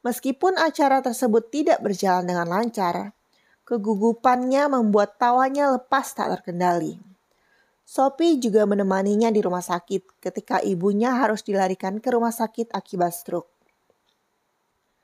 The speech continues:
Sophie menjadi salah satu harapan dia untuk dapat melewati kepahitan yang ada di kehidupannya. Namun, ternyata yang dilihatnya selama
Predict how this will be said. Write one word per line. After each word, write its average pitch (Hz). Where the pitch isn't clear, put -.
Sophie 302
menjadi 247
salah 226
satu 226
harapan 226
dia 226
untuk 214
dapat 202
melewati 220
kepahitan 202
yang -
ada 220
di 190
kehidupannya. 170
Namun, 262
ternyata 269
yang 269
dilihatnya 240
selama 220